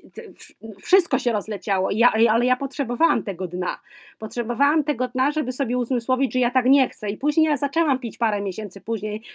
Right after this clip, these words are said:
przyjechałam do Anglii, tutaj zaliczyłam kolejne dno, ale to wszystko gdzieś tam było mi potrzebne.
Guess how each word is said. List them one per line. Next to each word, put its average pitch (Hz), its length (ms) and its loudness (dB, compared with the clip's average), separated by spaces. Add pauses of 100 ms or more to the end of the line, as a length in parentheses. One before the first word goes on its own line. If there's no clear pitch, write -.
(140)
przyjechałam 233 460 2
do 226 100 0
Anglii, 220 360 0
tutaj 262 280 0
zaliczyłam 214 540 -2
kolejne 247 440 2
dno, 180 300 -4 (260)
ale 220 140 2
to 247 100 2
wszystko 294 400 -2
gdzieś 254 200 -2
tam 254 180 0
było 269 220 4
mi 254 140 4
potrzebne. 226 720 0